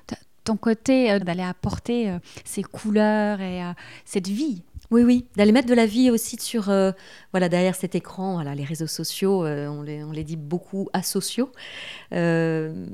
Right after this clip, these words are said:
Speaker 2: et là, je crois pas. Il y a vraiment quelque chose qui rassemble, en fait. Et je, c'est bien plus qu'un compte Instagram. Depuis le début, en fait, je, je sais que c'est un mouvement, mais vraiment, et j'aime ce mot mouvement, et, et dans mouvement, il y a aussi quelque chose de militant,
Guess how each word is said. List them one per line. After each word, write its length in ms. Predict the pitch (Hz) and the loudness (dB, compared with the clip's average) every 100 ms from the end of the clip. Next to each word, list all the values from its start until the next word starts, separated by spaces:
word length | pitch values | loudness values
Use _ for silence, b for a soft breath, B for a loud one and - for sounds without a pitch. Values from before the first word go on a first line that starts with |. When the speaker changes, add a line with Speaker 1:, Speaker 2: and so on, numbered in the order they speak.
| - - | -14 -12
Speaker 2:
et 320 | - 165 170 | -6 -4 -2
là, 120 | 196 | -2
je 100 | 220 | -4
crois 140 | - 240 | -6 -2
pas. 220 | 208 214 - | -2 -2 -10
Il 80 | 208 | -6
y 80 | 185 | -4
a 60 | |
vraiment 280 | 175 196 214 | -2 0 0
quelque 260 | 220 190 190 | -2 -4 -4
chose 360 | - 220 196 175 | -2 -2 -2 -6
qui 220 | - 185 | -8 -4
rassemble, 420 | 175 - 214 208 | -4 -2 -4 -2
en 60 | 175 | -2
fait. 340 | - 175 - B B B - | -4 -8 -8 B B B -6
Et 100 | 175 | -4
je, 140 | - - | -4 -6
c'est 300 | - 190 175 | -4 -2 0
bien 180 | 185 | 2
plus 220 | 208 285 - | 0 -2 0
qu'un 140 | 240 | 0
compte 200 | 233 214 | 0 -2
Instagram. 480 | 196 196 180 214 294 311 | -2 -2 -2 -2 0 0
Depuis 240 | 202 - 196 | -2 -4 -6
le 40 | |
début, 280 | 226 202 240 | -6 -2 -2
en 80 | 208 | -2
fait, 280 | 220 214 - | -6 -8 -8
je, 80 | 180 | -8
je 160 | 185 | -6
sais 180 | 180 233 | -4 -4
que 80 | - | 0
c'est 180 | 220 196 | 0 2
un 60 | |
mouvement, 420 | 196 226 196 208 - b b b - | 2 2 2 -2 -2 b b b -4
mais 80 | 185 | -2
vraiment, 320 | 175 196 240 | 0 2 2
et 80 | 220 | 2
j'aime 180 | 185 175 | 0 -2
ce 140 | 190 | -4
mot 140 | 180 | -4
mouvement, 480 | 190 175 165 208 277 | -4 -4 -4 -4 -2
et, 240 | 214 180 175 B B B B | -2 -2 -6 B B B B
et 200 | - - | -10 -8
dans 140 | 165 175 | -4 -4
mouvement, 300 | 165 175 277 | -2 -2 0
il 60 | |
y 40 | 233 | 0
a 20 | |
aussi 200 | 190 - | -2 -6
quelque 180 | 208 202 | -6 -4
chose 180 | 220 190 | -2 4
de 80 | |
militant, 440 | 202 208 208 233 | 6 6 4 -2